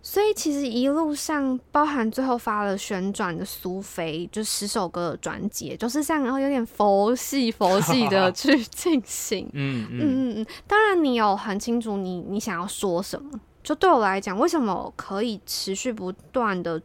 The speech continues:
Speaker 1: 做创作这件事情，就是因为你话很多，你有好多话想说，
Speaker 2: 嗯。
Speaker 1: 你想要你好想要跟这个世界对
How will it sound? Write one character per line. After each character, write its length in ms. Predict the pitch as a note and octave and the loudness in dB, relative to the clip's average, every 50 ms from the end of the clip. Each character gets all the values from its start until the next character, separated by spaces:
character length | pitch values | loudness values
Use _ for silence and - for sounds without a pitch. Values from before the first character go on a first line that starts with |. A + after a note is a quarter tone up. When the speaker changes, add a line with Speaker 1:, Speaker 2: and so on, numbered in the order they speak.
| _ | _
Speaker 1:
做 320 | - - A#3+ A3+ F#3+ F3 E3 | -4 0 2 2 2 2 -2
创 300 | - - - - G#3+ F#3+ | -4 -4 0 0 2 2
作 140 | F#3+ G3 F#3 | 2 0 -2
这 80 | F#3 F#3+ | -2 -2
件 160 | F3+ F3+ G3+ | -2 -2 -4
事 100 | - - | -4 -4
情， 160 | - G3+ F3+ | -4 -4 -2
就 120 | F#3+ A3+ | -2 -2
是 80 | A#3 B3 | -2 0
因 160 | B3+ B3 B3+ | 0 2 4
为 160 | C4 B3+ B3 - - - - - - - - - - - - - | 4 2 2 0 -6 -18 -18 -18 -20 -20 -20 -20 -20 -14 -6 -4
你 120 | A#3+ A3+ | -2 -2
话 260 | G3+ - D4 C#4+ C4+ | 2 4 6 6 6
很 200 | C4 A3+ G3+ F#3+ | 6 4 2 0
多， 400 | F3+ - - G#3 G#3 G3+ G3 G#3 | -2 -4 -4 -2 0 0 0 0
你 80 | G#3+ A3+ | 0 0
有 80 | A3+ A#3 | -2 -2
好 280 | G#3+ A#3 G#3+ F#3 F#3 | -2 0 0 0 0
多 240 | F3+ - A3 A3 A3+ | 0 0 -2 -2 -2
话 240 | A3+ A#3 B3 G3+ G3 | -2 -2 -2 -2 -2
想 240 | - - F3+ D#3 D#3 | -4 -6 -8 -8 -8
说， 560 | G3+ - - - - F#3+ F#3 F#3 F3+ F3+ F3+ F#3 | -10 -10 -10 -6 -4 -2 -2 -2 -2 -2 -4 -4
Speaker 2:
嗯。 100 | C#3 D3 | -2 0
Speaker 1:
你 40 | E3 | 2
想 280 | F3 F#3 G3+ G3+ G#3+ | 4 4 4 4 4
要 100 | A3 A#3 A3+ - - _ _ _ | 4 2 0 -4 -12 _ _ _
你 100 | - C#4+ F4 | -2 -2 0
好 160 | E4 E4 D#4 | 2 2 2
想 180 | D#4 - C#4+ A#3 | 2 2 0 2
要 160 | A#3 B3+ C#4+ | 4 4 4
跟 220 | - A#3+ A#3+ B3 | 4 2 0 2
这 80 | A#3+ C4 | 0 0
个 80 | - A#3 | -2 -4
世 260 | - - - B3 A3+ | -4 -4 -2 -2 -2
界 220 | G3+ - A#3+ G#3+ F#3+ | -2 0 -2 -2 -2
对 280 | - - G3 F3+ - | -2 -4 -4 -4 -4